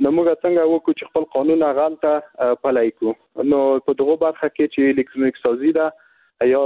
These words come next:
د، ا، برقي کولو سیستم دی، دغه رامنځته کوو. د دغو سب څنګ کې موږ ترانسپورت، ا، څه خبرې پرې روانې کړې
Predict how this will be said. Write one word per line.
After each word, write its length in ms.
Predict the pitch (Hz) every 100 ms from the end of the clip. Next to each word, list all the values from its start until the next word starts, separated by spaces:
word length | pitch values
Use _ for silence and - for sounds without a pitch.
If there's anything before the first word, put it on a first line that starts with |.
| 135
د، 20 | 135 135 127 127 123 123 - _ -
ا، 360 | 113 113 110 110
برقي 260 | 127 - 135
کولو 360 | - 123 160
سیستم 480 | 156 160 - 156 151
دی، 140 | 147 143 143 - _
دغه 220 | 127 127 143
رامنځته 440 | 127 120 - 113
کوو. 380 | - 117 135 131 _ _ _ _ _ -
د 40 |
دغو 280 | 147 143 170
سب 160 | 170 160
څنګ 200 | - 175
کې 160 | 175 160
موږ 220 | 165 165
ترانسپورت، 680 | 160 151 - - 170 160 156
ا، 40 | 147 143 143 135 135
څه 180 | 131 -
خبرې 380 | 131 127 143 147
پرې 160 | 147 143
روانې 280 | 135 135
کړې 260 | 135 151 156